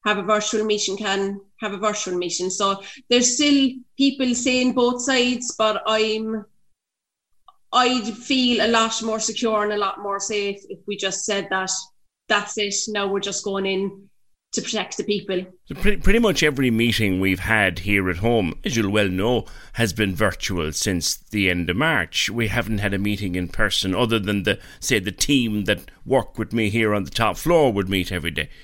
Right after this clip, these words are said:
Speaker 2: Pretty much every meeting has been virtual. It hasn't been like that for you?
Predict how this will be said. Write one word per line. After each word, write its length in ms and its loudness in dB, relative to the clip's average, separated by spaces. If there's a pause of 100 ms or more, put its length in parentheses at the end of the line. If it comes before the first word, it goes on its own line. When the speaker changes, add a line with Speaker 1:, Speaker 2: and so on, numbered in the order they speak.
(1080)
Speaker 2:
Pretty 200 4
much 200 2
every 220 2
meeting 260 -2
has 100 -2
been 160 0
virtual. 360 2 (220)
It 100 0
hasn't 320 0
been 100 -2
like 220 0
that 180 -2
for 120 -4
you? 180 0